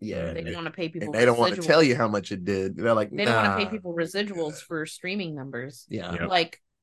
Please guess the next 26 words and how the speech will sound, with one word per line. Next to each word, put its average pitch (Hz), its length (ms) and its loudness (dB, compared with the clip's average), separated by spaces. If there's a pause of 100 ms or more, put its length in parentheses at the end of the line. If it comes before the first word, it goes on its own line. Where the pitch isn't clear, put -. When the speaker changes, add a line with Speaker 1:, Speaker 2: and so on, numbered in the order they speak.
(160)
Speaker 2:
Grey's 208 280 0
Anatomy 190 640 -4 (320)
on, 170 500 -4 (220)
um, 156 600 -8 (200)
Netflix. 226 560 -8 (360)
It's, 202 200 -8 (320)
Grey's 320 240 -2
Anatomy 254 380 2
has 202 160 0
been 214 120 -2
on 202 140 -2
Netflix - 520 -6
for, 143 480 -6 (920)
Speaker 1:
Hot 139 260 4
Speaker 2:
I 190 80 6
don't 175 100 0
Speaker 1:
damn. 165 100 0
Speaker 2:
know, 202 300 -2
Speaker 1:
Yeah. 202 60 -6
Speaker 2:
ten 202 180 0
years 214 380 0
at 185 120 2
least. 262 420 -6 (520)
And 175 600 -2
now 190 280 -2
there's 185 640 -4